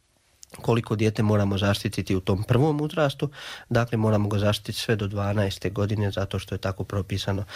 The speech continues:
a, zakonskim, a, zakonskim odredbama. E sad, kada je riječ o,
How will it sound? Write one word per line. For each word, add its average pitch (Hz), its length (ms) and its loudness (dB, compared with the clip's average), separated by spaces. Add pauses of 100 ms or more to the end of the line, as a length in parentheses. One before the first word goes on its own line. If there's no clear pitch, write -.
(220)
a, 98 240 4
zakonskim, 95 560 0 (300)
a, 98 180 0
zakonskim 98 520 -4
odredbama. - 420 -2 (400)
E 156 60 0
sad, 170 240 2
kada 160 200 0
je 156 60 2
riječ - 280 -2
o, 143 180 4